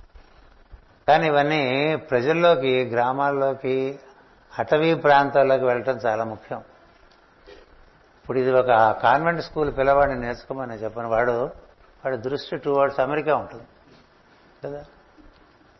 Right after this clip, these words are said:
దృష్టే వెస్టర్న్ దృష్టి, అది. He looks to the west.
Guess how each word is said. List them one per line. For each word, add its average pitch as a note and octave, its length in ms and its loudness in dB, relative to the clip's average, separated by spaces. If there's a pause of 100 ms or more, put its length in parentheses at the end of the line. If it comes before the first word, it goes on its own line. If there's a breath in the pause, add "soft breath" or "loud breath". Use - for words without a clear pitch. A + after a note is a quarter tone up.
(880)
దృష్టే C3 580 0
వెస్టర్న్ C#3+ 500 2
దృష్టి, B2 280 -6
అది. G2+ 220 -12 (460)
He B2+ 80 -6
looks C3+ 240 -6
to E3+ 40 -2
the D#3 120 -2
west. A#2+ 300 -2